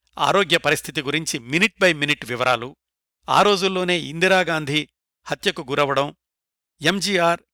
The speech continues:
కిడ్నీ మార్పిడి కోసం అమెరికా వెళ్లడం, తదుపరి పరిణామాలు, ఈ వివరాలన్నీ వచ్చే వారం ఎంజీఆర్ సమగ్ర జీవిత చిత్రణ పద్దెనిమిదవ భాగంలో తెలుసుకుందాం. పురచ్చి తలైవర్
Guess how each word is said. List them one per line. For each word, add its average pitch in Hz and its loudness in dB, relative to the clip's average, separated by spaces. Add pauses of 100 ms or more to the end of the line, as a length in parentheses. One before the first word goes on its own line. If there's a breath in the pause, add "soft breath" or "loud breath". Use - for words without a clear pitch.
కిడ్నీ 175 2
మార్పిడి 170 2
కోసం 151 -2
అమెరికా 160 2
వెళ్లడం, 131 2 (380)
తదుపరి 170 0
పరిణామాలు, 131 0 (180)
ఈ 156 -6
వివరాలన్నీ 123 2 (440)
వచ్చే 147 2
వారం 156 0 (380)
ఎంజీఆర్ 151 0
సమగ్ర 156 0
జీవిత 143 -2
చిత్రణ 131 -2 (400)
పద్దెనిమిదవ 151 2
భాగంలో 123 0 (120)
తెలుసుకుందాం. - -4 (1160)
పురచ్చి 233 4
తలైవర్ 185 4